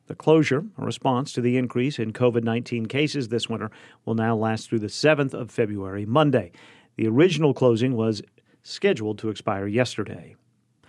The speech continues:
A new program aims to boost health outcomes for workers in the traditionally underserved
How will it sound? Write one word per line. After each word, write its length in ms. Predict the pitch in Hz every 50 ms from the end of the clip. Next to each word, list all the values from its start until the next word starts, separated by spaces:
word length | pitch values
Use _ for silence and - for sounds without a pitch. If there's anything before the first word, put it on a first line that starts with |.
| - - - - -
A 80 | - 165
new 120 | 185 190
program 580 | 185 185 214 226 208 214 190 175 151 135 131 -
aims 400 | 143 160 165 170 170 170 - -
to 100 | 160 160
boost 300 | 131 147 156 156 139 -
health 220 | 151 170 180 165
outcomes 440 | 170 170 185 190 - 185 160 147 -
for 140 | - 135 135
workers 440 | 131 147 156 151 139 160 156 123 127
in 180 | 127 160 147
the 120 | 143 147 139
traditionally 560 | - - 135 143 160 - - 156 147 147 -
underserved 520 | - 151 147 151 139 - 147 143 139 127